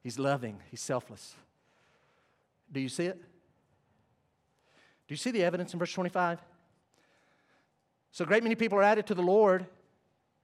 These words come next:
What does Barnabas do? He went to look for Saul.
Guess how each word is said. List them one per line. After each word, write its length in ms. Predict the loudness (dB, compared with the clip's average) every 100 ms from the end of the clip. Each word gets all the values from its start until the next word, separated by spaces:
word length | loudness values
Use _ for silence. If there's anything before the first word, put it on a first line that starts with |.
| _ _ _ _ _ _
What 80 | -2
does 60 | 2
Barnabas 360 | 2 2 -4
do? 260 | -6 -6 -6 -16 _ _ _ _ _ _ _ _ _ _ _ _ _ _ _
He 100 | -6
went 200 | -4 -4
to 60 | -6
look 180 | -8
for 80 | -10
Saul. 420 | -8 -6 -8 -10